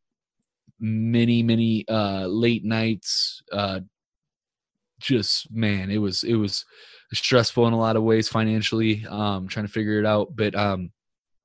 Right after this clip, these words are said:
I finally just started honing in my, my character and skills. It was just focused on that. I was like, "Okay, I gotta actually have a tangible skill, uh, that the marketplace wants and needs, and I gotta learn how to market."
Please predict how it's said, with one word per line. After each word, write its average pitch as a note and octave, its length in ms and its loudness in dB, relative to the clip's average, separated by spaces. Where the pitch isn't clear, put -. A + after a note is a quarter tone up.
I G2+ 100 0
finally A2 340 0
just G#2 160 -4
started G#2+ 240 6
honing A2 340 2
in G#2+ 140 4
my, G2 300 0
my G2 220 -4
character G#2+ 400 0
and G2 120 0
skills. A#2 440 0
It - 40 -8
was F2+ 120 -10
just - 180 -6
focused G2+ 320 -2
on G2+ 80 -2
that. A2+ 80 -2
I G#2+ 40 -4
was G2 100 -6
like, F#2 100 -6
"Okay, G2 240 -6
I G2 60 -4
gotta F#2+ 240 -6
actually F#2+ 280 -4
have G2 120 -6
a D#2+ 80 -8
tangible G2+ 400 -6
skill, A#2+ 400 0
uh, G2 260 -2
that G2 180 -8
the - 60 -16
marketplace G2+ 500 -6
wants G#2 240 -6
and G2 120 -6
needs, B2 340 2
and G2 160 -4
I G2 60 -2
gotta G2 180 0
learn G2+ 160 2
how G#2 80 -2
to F#2+ 60 -2
market." G2+ 440 0